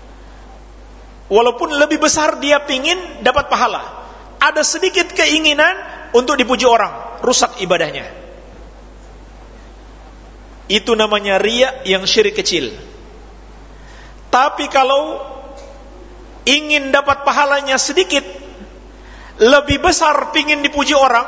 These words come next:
itu namanya riya syirik besar. Jadi hati-hati jamaah sekalian. Riya ini bukan syirik kecil saja, bisa jadi syirik besar. Sebagaimana riyanya orang-orang munafik. "Wa idza qamu ila sholati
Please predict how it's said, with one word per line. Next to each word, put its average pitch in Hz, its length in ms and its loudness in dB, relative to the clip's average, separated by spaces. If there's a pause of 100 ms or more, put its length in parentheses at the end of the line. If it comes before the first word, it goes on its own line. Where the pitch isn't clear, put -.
(440)
itu 214 240 0
namanya 208 400 2
riya 240 320 2 (240)
syirik 214 320 2
besar. 180 320 0 (1400)
Jadi 156 160 2
hati-hati 208 320 0
jamaah 220 240 0
sekalian. 190 380 0 (640)
Riya 226 480 2
ini 269 220 -6
bukan 233 580 -2 (160)
syirik 247 400 2
kecil 233 240 -2
saja, 214 320 2 (320)
bisa 202 160 0
jadi 220 160 2
syirik 220 240 0
besar. 175 320 0 (640)
Sebagaimana 185 640 0
riyanya 196 560 -2
orang-orang 180 400 2
munafik. 180 400 -4 (1200)
"Wa 170 160 4
idza 175 400 0
qamu 190 320 2
ila 175 240 2
sholati 208 560 0